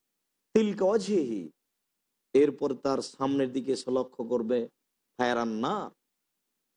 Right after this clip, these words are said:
সামনের দিকে লক্ষ্য করলে সে জাহান্নামকে দেখতে পাবে, তার মুখের উপরে জাহান্নাম।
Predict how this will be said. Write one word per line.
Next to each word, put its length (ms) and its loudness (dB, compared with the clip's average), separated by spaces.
সামনের 500 -2
দিকে 180 0
লক্ষ্য 340 0
করলে 440 0
সে 320 4
জাহান্নামকে 680 0
দেখতে 320 0
পাবে, 340 -4
তার 200 2
মুখের 380 2
উপরে 300 4
জাহান্নাম। 600 0